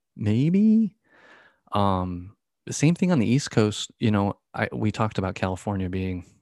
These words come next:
spoiled and breadbasket and all that. And it's like, if I eat, you know, certain produce when I go east, I definitely can taste the difference because of when or where it was picked, mostly when.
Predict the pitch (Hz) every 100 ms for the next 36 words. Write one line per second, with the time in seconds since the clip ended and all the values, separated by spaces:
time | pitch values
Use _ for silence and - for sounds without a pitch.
0 | - - - 95 95 95 87 95 95 95
1 | 95 - 95 95 90 98 110 98 95 92
2 | 104 110 110 117 131 139 131 - _ _
3 | _ _ - 113 107 - 123 117 120 120
4 | 127 - 110 104 104 101 - 165 135 -
5 | - - - - 107 98 113 - 117 -
6 | 107 104 98 _ _ _ - - 95 -
7 | - - 139 123 - - - - - -
8 | - _ _ 131 95 90 - - - -
9 | - - _ - - 90 92 90 - -
10 | 101 92 92 95 - 90 92 90 90 98
11 | 104 - 139 - - - _ - - -
12 | _ - 131 131 - 101 98 113 107 117